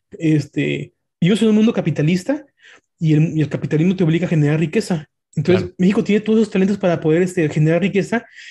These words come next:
Speaker 1: y de ahí poder ayudar a los demás. ¿Y cómo se hace eso? Por medio de in-, de inversión, de invertir en ciencia, pero mu-, muchas veces como que nos conformamos en nada más aprender lo técnico y de lo técnico a, eh,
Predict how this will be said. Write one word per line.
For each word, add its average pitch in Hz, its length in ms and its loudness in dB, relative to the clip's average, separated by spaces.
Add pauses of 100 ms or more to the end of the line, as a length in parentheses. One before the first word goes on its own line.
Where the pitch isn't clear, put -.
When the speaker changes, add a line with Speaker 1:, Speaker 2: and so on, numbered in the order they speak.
Speaker 1:
y 180 120 4
de 180 80 2
ahí 175 100 2
poder 214 240 2
ayudar 190 240 2
a 214 40 0
los 190 160 0
demás. 180 460 -4 (560)
¿Y 156 100 -2
cómo 175 220 0
se 196 60 0
hace 196 140 0
eso? 180 200 0
Por 156 160 -2
medio 170 180 2
de 175 80 0
in-, 151 220 0
de 135 140 -2
inversión, 139 460 0
de 175 60 2
invertir 147 340 0
en 175 120 2
ciencia, 202 380 -2
pero 147 200 -4
mu-, 143 260 -8 (540)
muchas 165 260 0
veces 185 320 0
como 147 340 0
que 143 180 -2
nos 147 120 -2
conformamos 156 460 0
en 151 120 2
nada 165 180 0
más 170 340 -2
aprender 156 340 0
lo 190 140 0
técnico 240 380 2
y 196 40 2
de 151 220 2
lo 135 60 -4
técnico 175 400 -2
a, 131 260 -6 (880)
eh, 139 220 -4